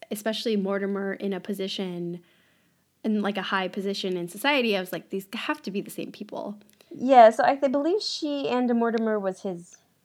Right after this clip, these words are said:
Speaker 2: great-great-granddaughter, I think, somewhere in there, a few generations down.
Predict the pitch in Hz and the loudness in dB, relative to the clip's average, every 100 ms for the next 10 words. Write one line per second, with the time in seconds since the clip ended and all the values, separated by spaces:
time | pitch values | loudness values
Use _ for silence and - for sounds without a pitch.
0 | _ _ - 233 233 247 - 226 240 240 | _ _ -20 -8 -6 -6 -8 -6 -2 -2
1 | 240 - 233 233 240 247 247 247 247 247 | -4 -10 -6 -4 2 4 4 2 -2 -4
2 | 254 247 262 269 254 - 254 240 220 202 | -6 -6 -6 -6 -8 -2 0 2 2 0
3 | 196 175 170 170 180 - - 214 - 254 | 0 0 -2 -2 -4 -10 -16 -18 -6 -2
4 | 220 233 208 180 190 185 175 170 156 147 | 2 4 4 0 -4 -6 -6 -4 -4 -4
5 | - 196 | -6 -10